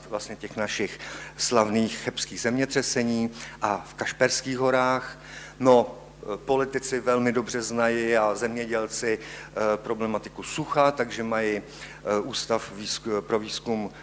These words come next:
globálních změn a jeho webové stránky Intersucho, kde vlastně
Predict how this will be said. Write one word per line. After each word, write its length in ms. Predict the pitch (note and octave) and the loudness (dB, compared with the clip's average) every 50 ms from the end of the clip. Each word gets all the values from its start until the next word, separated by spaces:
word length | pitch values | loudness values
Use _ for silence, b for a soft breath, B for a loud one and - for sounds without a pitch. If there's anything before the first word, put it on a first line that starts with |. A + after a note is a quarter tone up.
| B - | B 0
globálních 640 | A#2 A#2 A2 A#2+ A2+ A2 A2+ A2 G#2+ G#2+ G#2+ G2+ | 2 4 4 6 4 4 2 0 -4 -6 -6 -6
změn 380 | - G#2+ A2 A2 A2 A2 A2+ G#2+ | -6 -4 -2 0 0 0 0 0
a 80 | G2+ G#2+ | 0 0
jeho 220 | G#2 G2+ A2 G#2+ | 0 0 -2 0
webové 360 | G#2 G#2 G2 G#2+ G#2+ A2 G#2 | 0 0 0 0 0 2 0
stránky 600 | - - - - A2 G#2+ G#2+ G#2+ G#2 - G#2+ G2+ B B B B B - | 0 -2 -4 -2 -2 -2 -2 -4 -6 -6 -8 -8 B B B B B -4
Intersucho, 720 | B2+ B2+ A#2 - B2+ A#2 A#2 - - A#2+ - - A#2 A2 | -4 -2 0 0 0 0 0 -4 -6 -8 -4 0 0 0
kde 180 | A2 G#2+ A2 G#2+ | 2 2 0 2
vlastně 400 | G#2 G2+ - - A#2 G#2 G#2 | 2 0 -2 -4 -4 -6 -6